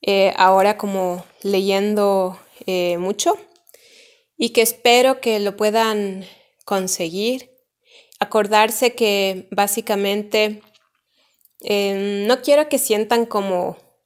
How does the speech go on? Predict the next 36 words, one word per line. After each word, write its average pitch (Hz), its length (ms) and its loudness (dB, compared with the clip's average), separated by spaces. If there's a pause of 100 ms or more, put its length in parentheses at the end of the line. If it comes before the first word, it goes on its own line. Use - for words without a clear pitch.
(180)
a 214 80 2
veces 240 260 2
uno 226 160 4
siente 226 360 0
como, 196 280 -6
"Qué 233 140 4
bestia, 226 460 4
ahora 214 180 4
sí, 214 240 -4
sí 220 140 -6
me 202 80 -2
acabo 202 240 0
de 202 100 2
dar 196 160 -2
cuenta 196 320 -2
que 196 120 -6
puede 214 280 0
estar 208 240 0
en 208 140 0
mis 214 160 0
manos 202 420 0
el 185 120 -2
futuro 202 420 2
de 190 120 0
mis 190 160 -4
hijos 190 300 -4
y 180 80 -2
sus 180 160 -6
emociones 185 680 0
y 175 60 -4
todo 185 160 0
lo 180 120 0
que 185 100 -4
va 180 60 0
a 175 80 -8
pasar". 196 360 0